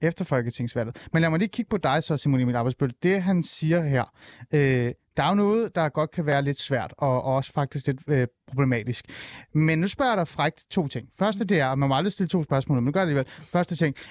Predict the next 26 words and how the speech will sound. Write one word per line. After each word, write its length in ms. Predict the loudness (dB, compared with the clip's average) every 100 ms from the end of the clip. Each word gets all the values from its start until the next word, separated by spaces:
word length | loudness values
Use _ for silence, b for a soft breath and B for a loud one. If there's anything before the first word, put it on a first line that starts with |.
| B
er 60 |
vi 60 | 0
ikke 140 | 2
enige 120 | 2 2
om, 80 |
at 80 | 2
Liberal 340 | 2 2 0 0
Alliance 500 | 2 0 0 -2 -2
altid 280 | -2 -2 0
har 140 | 2
været 280 | 2 0 0
gigantiske 760 | -4 -4 -4 -4 -4 -6 -2 0
blandt 400 | 0 0 -4 -20 _ 0
ungdommen? 580 | 2 2 0 -2 -4 -4 B B B
Altså, 140 | 0
jeg 60 | 2
har 80 | 2
været 240 | 2 0
til 100 | 2
nogle 200 | 2 2
af 100 | 2
de 80 | 2
her 160 | 2 2
folkeskoledebatter 1000 | 0 0 2 0 0 0 0 0 0
for 120 | 0 -2
sjovt, 440 | 0 0 -2 -12